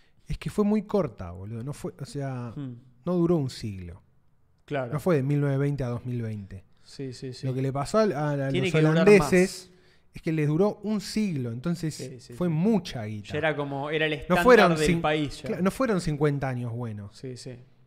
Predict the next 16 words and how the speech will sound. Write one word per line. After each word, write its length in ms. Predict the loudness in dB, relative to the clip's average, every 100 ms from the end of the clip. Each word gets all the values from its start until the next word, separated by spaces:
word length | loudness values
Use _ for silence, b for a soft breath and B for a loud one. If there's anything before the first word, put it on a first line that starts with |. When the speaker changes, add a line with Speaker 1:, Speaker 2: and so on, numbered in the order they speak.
| _ -20 _ _ _ _ _ _ _ _ _ _ _
Speaker 2:
Sí, 200 | -2 -2
es, 120 | -2 -6
es 240 | -8 -10 _ _ b b b b _
tres 240 | -2 -2 -2
generaciones, 760 | -4 -4 -6 -4 -4 -6 0
Speaker 1:
Son 220 | 2 2
Speaker 2:
capaz. 120 | 4 4
Speaker 1:
tres 100 | 4
generaciones, 760 | 2 2 2 0 2 2 0
cuatro 340 | 2 2 2 0
generaciones 520 | -2 -2 0 0 0
que 140 | 0
vivieron 600 | 0 0 2 2 2 2
Speaker 2:
Sí. 580 | 2 -2 -4 -6 -8 -12 -6
Claro, 200 | -4 -4
cu-, 120 | -8